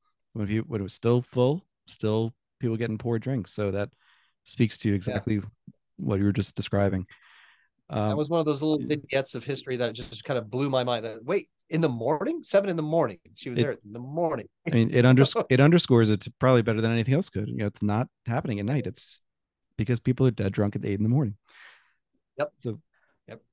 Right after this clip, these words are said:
Speaker 1: you know, with that, of course, there are always more and more questions to ask, but I've, you've been very, very generous. So, Doctor Mark Schrad, thank you so much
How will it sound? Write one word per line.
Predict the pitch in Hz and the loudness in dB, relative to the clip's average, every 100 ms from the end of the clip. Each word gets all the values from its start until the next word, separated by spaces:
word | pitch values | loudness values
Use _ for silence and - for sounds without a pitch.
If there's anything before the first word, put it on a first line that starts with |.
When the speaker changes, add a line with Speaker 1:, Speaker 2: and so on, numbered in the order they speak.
| _ - | _ -8
Speaker 1:
you | |
know, | 113 110 | -8 -2
with | 139 151 | 0 2
that, | 110 120 - | 4 2 2
of | - | 2
course, | 123 - | 2 4
there | 120 | 4
are | |
always | 120 117 107 | 4 2 0
more | 131 131 | 0 2
and | 123 | 0
more | 120 | -2
questions | 117 120 120 104 | -4 -8 -8 -10
to | - | -6
ask, | 107 - _ | -6 -6 _
but | 110 110 - _ _ _ | 0 0 -2 _ _ _
I've, | - 110 107 - _ _ _ | 0 2 2 -2 _ _ _
you've | 131 110 | 0 2
been | 110 | 0
very, | 104 127 117 | 4 6 6
very | 110 | 6
generous. | 104 110 107 - | 4 4 4 2
So, | 117 110 107 - _ _ _ - | 4 4 2 -4 _ _ _ -2
Doctor | 135 127 | 0 2
Mark | 123 117 - | 0 0 -2
Schrad, | 117 110 104 - - - | -4 -4 -4 -10 -12 -2
thank | 135 120 | -2 -2
you | |
so | - 131 | 0 2
much | 117 113 | 2 -2